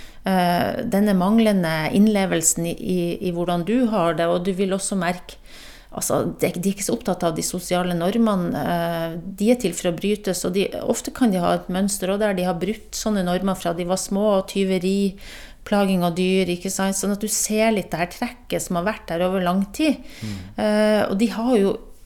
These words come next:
Speaker 1: empati, kan du si, eh, mest av alt for seg selv.
Speaker 2: Mm.
Speaker 1: <laughs> Altså, empatien går innover, eh, og det betyr jo at selvsagt kan de bli nedfor. Eh,
Speaker 2: Mm.
Speaker 1: fordi, eh, dette medfører jo mye ensomhet også da,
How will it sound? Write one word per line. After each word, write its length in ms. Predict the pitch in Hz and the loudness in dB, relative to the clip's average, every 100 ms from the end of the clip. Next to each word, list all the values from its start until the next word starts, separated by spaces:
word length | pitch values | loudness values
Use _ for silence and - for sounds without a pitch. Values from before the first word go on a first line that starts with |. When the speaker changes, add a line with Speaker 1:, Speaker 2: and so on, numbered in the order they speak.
| - - | -8 0
Speaker 1:
empati, 840 | 226 220 214 214 - 254 277 - 220 | 2 2 -2 -4 0 2 4 2 -2
kan 200 | - 196 | 0 0
du 80 | 190 | 2
si, 240 | - 208 208 208 - - - - - - | 0 0 0 -2 -12 -20 -20 -20 -20 -18
eh, 520 | - - - - - | -18 -16 -14 -14 -10
mest 440 | - 202 240 247 277 | -4 2 2 2 2
av 100 | 262 | 2
alt 160 | 220 | 2
for 160 | - 233 | 0 -2
seg 160 | - 262 | 0 2
selv. 300 | 339 339 202 - 196 - | 6 6 4 4 6 6
Speaker 2:
Mm. 240 | 131 120 110 110 | 6 4 0 -2
Speaker 1:
<laughs> 240 | - - 240 | -8 0 2
Altså, 220 | 233 240 | 6 6
empatien 640 | 226 233 240 247 247 233 | 8 6 2 4 6 8
går 160 | 190 180 | 6 4
innover, 560 | 196 185 185 208 233 | 4 4 4 6 6
eh, 600 | - - 202 202 196 190 - | 6 2 2 4 4 2 0
og 220 | - 202 | 0 2
det 80 | 220 | 2
betyr 300 | 247 262 233 | 2 2 2
jo 60 | 190 | 2
at 80 | - | 0
selvsagt 460 | - 220 226 202 - | -4 -4 -4 -4 0
kan 160 | 214 | 0
de 80 | 196 | 0
bli 200 | 165 175 | 0 0
nedfor. 460 | 180 220 - 254 302 - - - - - - - | 0 -2 0 0 0 -4 -18 -20 -20 -20 -20 -6
Eh, 240 | 214 214 214 | 2 4 4
Speaker 2:
Mm. 20 | |
Speaker 1:
fordi, 360 | 202 220 220 240 | 2 2 6 6
eh, 500 | - 190 208 202 202 190 110 - - | 4 4 2 2 0 -2 -4 -6 -6
dette 320 | 220 - 247 | -6 2 4
medfører 540 | 202 214 226 302 285 | 4 2 0 0 4
jo 60 | 202 | 4
mye 180 | 185 180 | 4 2
ensomhet 680 | 190 214 - 226 208 214 - | 2 0 2 2 2 -2 0
også 220 | - 311 | 2 4
da, 140 | 254 | 4